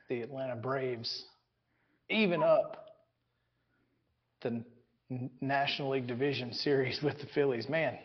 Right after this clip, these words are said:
what a, <sighs> what a trying, trying evening it was.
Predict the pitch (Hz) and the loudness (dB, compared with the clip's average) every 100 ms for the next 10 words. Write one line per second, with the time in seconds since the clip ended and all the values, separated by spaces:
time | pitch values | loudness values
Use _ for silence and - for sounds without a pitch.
0 | - 156 147 104 107 - - _ _ _ | -4 0 0 -2 -8 -18 -20 _ _ _
1 | - _ _ _ _ _ _ - 220 180 | -20 _ _ _ _ _ _ 0 4 6
2 | - - - - - - - - - - | 4 0 -4 -6 -8 -10 -12 -14 -16 -20
3 | - _ _ _ _ _ _ _ - 143 | -20 _ _ _ _ _ _ _ -6 -6
4 | 117 - 147 156 156 156 151 - 151 147 | -4 -2 0 0 -2 -4 -6 -4 -2 -2
5 | 147 139 135 131 135 120 110 101 - - | -2 0 0 -2 -4 -6 -6 -8 -8 -16
6 | - | -18